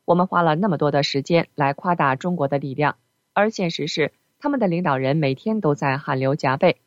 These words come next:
祈祷有足够的经济增长来维持他们的统治。”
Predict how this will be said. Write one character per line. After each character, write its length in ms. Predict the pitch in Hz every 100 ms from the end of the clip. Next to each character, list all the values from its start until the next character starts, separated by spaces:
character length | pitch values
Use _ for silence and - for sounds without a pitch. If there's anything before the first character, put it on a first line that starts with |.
| _ _
祈 140 | -
祷 220 | 196 151 139
有 120 | 131
足 160 | 156
够 160 | 151 165
的 120 | 143
经 200 | 147 185
济 140 | 190 139
增 220 | 214 220
长 240 | 147 117
来 160 | - 143
维 180 | 147 196
持 280 | - 135 127
他 160 | 143
们 100 | 135
的 80 | 131
统 260 | - 131 131
治。” 220 | 160